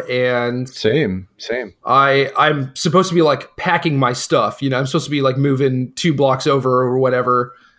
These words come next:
Speaker 1: and I have to finish that in, like, a week. But instead, I'm just like, "Eh, like, let's see how this, like, white blue hexproof deck <laughs> is," you know?
Speaker 2: Right. I was,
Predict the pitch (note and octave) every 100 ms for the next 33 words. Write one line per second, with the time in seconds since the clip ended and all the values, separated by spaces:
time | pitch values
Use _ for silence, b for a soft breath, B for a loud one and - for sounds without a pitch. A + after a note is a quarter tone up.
0 | b - C3 C#3+ C#3 B2+ - D3+ C3 C3
1 | B2 B2 C3 B2 A#2+ B2 B2+ A#2 - -
2 | B2 B2+ B2+ C3+ C3 D3+ C#3+ C3+ E3 D#3+
3 | - A#4+ A#4+ A#4+ A#4+ A4 A#3 - A#3+ -
4 | A4+ G4+ G4 E4+ - - E3 D3 C#3+ F3
5 | B3 G#3+ F3+ - - G#3+ - A2+ - C3
6 | D#3+ D3 G3+ C#3 C#3+ F#3 - _ _ _
7 | _ C3+ C3 B2 C3 C#3+ D3 -